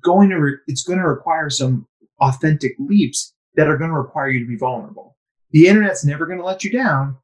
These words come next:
but it's never going to give you what you need either, right? So both sides of that coin can be true. So, you know, I remember, I remember distinctly the first time I ever asked somebody out,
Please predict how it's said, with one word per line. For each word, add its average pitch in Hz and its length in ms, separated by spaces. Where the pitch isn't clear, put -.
but 165 120
it's 151 160
never 214 300
going 190 220
to 156 60
give 143 180
you 135 120
what 127 200
you 147 160
need 214 320
either, 170 340
right? - 240
So 151 160
both 180 400
sides 170 300
of 147 60
that - 200
coin 135 220
can 120 140
be 117 100
true. - 340
So, 127 640
you 170 140
know, 127 220
I 208 100
remember, 160 500
I 175 80
remember 180 300
distinctly 127 1000
the 135 120
first 196 400
time 175 180
I 147 80
ever 135 180
asked 120 260
somebody 127 420
out, - 240